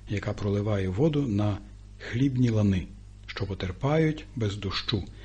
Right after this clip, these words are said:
і що їх порівнюють із відданими. Розлука із Шрі Чайтаннією Магапрабху наче посуха, але коли Господь повертається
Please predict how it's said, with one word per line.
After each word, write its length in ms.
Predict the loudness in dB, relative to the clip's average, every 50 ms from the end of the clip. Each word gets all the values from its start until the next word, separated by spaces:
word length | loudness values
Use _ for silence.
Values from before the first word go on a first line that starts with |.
| -16 -16 -16 -6 -2
і 180 | 0 0 0
що 220 | 0 -2 -2 -2 -2
їх 160 | -2 -2 -2
порівнюють 840 | 0 2 6 6 6 8 8 10 10 10 8 8 4 -6 -4 0 2
із 420 | 4 4 2 2 0 -6 -8 -12 -8 0
відданими. 540 | 2 2 2 2 0 0 -2 0 -2 -4 -6 -10 -12 -16 -18 -18 -18 -18 -18 -18 -18 -18 -18 -18 -18 -18 -18 -18 -18 -18 -16 -2 2
Розлука 640 | 6 6 6 8 8 8 8 8 6 4 0 0 -2 -4 -12 -16 -16 -14 -2
із 320 | -2 0 0 0 -4 -8 -10 -14 -6
Шрі 260 | 0 2 6 6 6
Чайтаннією 800 | 6 6 2 2 2 2 4 6 8 8 8 8 6 4 4 4
Магапрабху 600 | 4 4 4 4 4 4 4 4 4 4 0 0 -2 -8 -16 -16 -18 -18 -6 0
наче 280 | 2 2 4 4 2 0
посуха, 500 | 2 6 6 6 6 4 -2 -4 -8 -10 -12 -14 -16 -16 -16 -16 -18 -18 -18 -18 -18 -18 -16 -14
але 440 | -2 0 4 4 6 6 6 4 2 0
коли 180 | -2 0 0 0
Господь 520 | 0 0 -2 -2 2 4 2 2 2 -2
повертається 800 | -4 -2 0 -2 -2 2 2 2 4 4 2 0 -2 -4 -8 -8